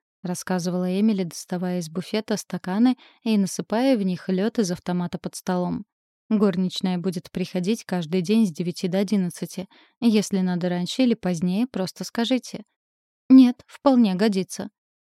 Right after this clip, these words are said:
«В доме есть продукты, которые вы отметили в списке. Запасы можно пополнять, только заказывайте заранее за три часа. На столе лежит буклет. Там указаны здешние магазины,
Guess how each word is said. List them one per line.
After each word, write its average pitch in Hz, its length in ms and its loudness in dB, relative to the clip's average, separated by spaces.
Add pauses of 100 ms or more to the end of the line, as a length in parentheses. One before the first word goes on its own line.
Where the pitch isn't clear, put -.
(160)
«В 202 140 -2
доме 254 340 6
есть 202 320 0
продукты, 185 520 -4
которые 185 480 -2
вы 180 120 -2
отметили 185 520 -2
в - 40 -6
списке. 185 540 -8 (400)
Запасы 196 720 -2
можно 190 380 0
пополнять, 214 640 0
только 202 400 0
заказывайте 208 640 0
заранее 175 480 -2
за 180 140 -4
три 190 200 -2
часа. 185 440 -8 (280)
На 214 140 6
столе 185 340 0
лежит 220 440 2
буклет. 175 520 -4 (120)
Там 247 220 4
указаны 185 440 0
здешние 180 460 0
магазины, 180 580 0